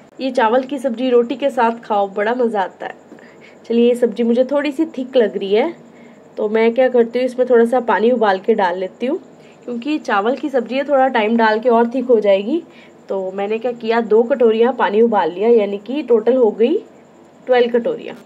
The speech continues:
बारह कटोरियाँ। तो चलिए पानी उबाल के मैंने थोड़ा सा ऐड कर लिया बीच में।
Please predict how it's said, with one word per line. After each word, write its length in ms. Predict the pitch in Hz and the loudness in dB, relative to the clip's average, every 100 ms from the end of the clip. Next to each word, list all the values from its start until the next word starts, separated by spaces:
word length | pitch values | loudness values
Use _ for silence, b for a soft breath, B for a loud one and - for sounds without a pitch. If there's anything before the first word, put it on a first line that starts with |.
| - 208 | -14 -2
बारह 240 | 220 220 | 0 0
कटोरियाँ। 500 | 220 208 - - - - B B B - | -2 -4 -6 -8 -16 -18 B B B -20
तो 60 | |
चलिए 300 | - 190 175 | -12 -8 -8
पानी 340 | 185 180 185 254 | -4 -4 -2 -2
उबाल 300 | 220 196 208 | 0 0 0
के 120 | 233 | -2
मैंने 200 | 220 226 | -2 -2
थोड़ा 220 | 226 208 | -2 -2
सा 200 | 208 202 | 0 0
ऐड 180 | 180 196 | 0 -2
कर 140 | 226 | -4
लिया 200 | 202 190 | -2 -2
बीच 300 | 196 196 - 220 | -4 -6 -6 -4
में। 160 | 339 | -4